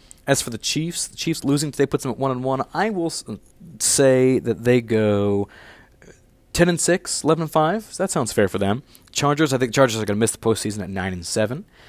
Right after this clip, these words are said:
Patriots, I don't think they're as gonna be as good as everybody else says they are. I think Patriots are gonna go seven and nine. Seahawks are gonna go thirteen and three this year, the team that we know that they can be. Let Russ cook. <laughs> Saints are gonna go another thirteen and three year. Uh, that just sounds fair for them. And the Raiders, I got the Raiders going four and twelve.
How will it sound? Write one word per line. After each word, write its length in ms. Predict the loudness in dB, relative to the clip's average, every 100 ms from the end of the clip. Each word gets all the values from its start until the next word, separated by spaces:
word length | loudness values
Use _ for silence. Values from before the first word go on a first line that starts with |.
| -20 -20 -20 -2
Patriots, 380 | -2 2 0 0
I 40 |
don't 80 | -2
think 120 | -2
they're 80 | -2
as 120 | -2
gonna 120 | -6
be 320 | -8 -12 0 0
as 120 | 2
good 100 | 0
as 80 | 0
everybody 180 | 0
else 120 | 0 0
says 180 | -2
they 140 | 0 2
are. 180 | 2 2
I 80 |
think 300 | 2 0 -6
Patriots 320 | 0 0 0 -4
are 20 |
gonna 120 | -4
go 60 | -4
seven 320 | 0 2 0
and 120 | 0
nine. 380 | 4 6 4 0 -14 -12
Seahawks 500 | -4 2 6 6 4
are 60 | -2
gonna 120 | 0
go 160 | 2 0
thirteen 560 | 2 0 0 -6 -4
and 160 | -4 -4
three 200 | -2 0
this 240 | 0 -2
year, 120 | -2 -2
the 100 | -2
team 200 | -2 0
that 80 |
we 100 | -2
know 200 | -4 -4
that 100 | -4
they 100 | -6
can 340 | -10 -6 -4 0
be. 260 | 2 2 -2 -16 -20 -20 -10
Let 200 | -6 -4
Russ 220 | -4 -6 -4
cook. 360 | -2 -2 -2 0 0 0 -6
<laughs> 380 | -8 -14 -14 -4
Saints 340 | 4 6 6 4
are 40 |
gonna 120 | 6
go 80 | 8
another 240 | 8 4
thirteen 400 | 2 0 -2 -2
and 120 | -4 -4
three 260 | -2 0
year. 500 | 0 2 4 4 0 -6 -20 -12
Uh, 300 | 8 10 10
that 160 | 8 4
just 180 | 2 4
sounds 240 | 4 4
fair 160 | 4 4
for 100 | 6
them. 160 | 4
And 120 | 6 6
the 60 |
Raiders, 340 | 10 10 8 6
I 60 |
got 120 | 4 6
the 80 |
Raiders 220 | 6 6 4
going 180 | 2
four 220 | 6 6 6
and 80 |
twelve. 560 | 6 12 12 12 2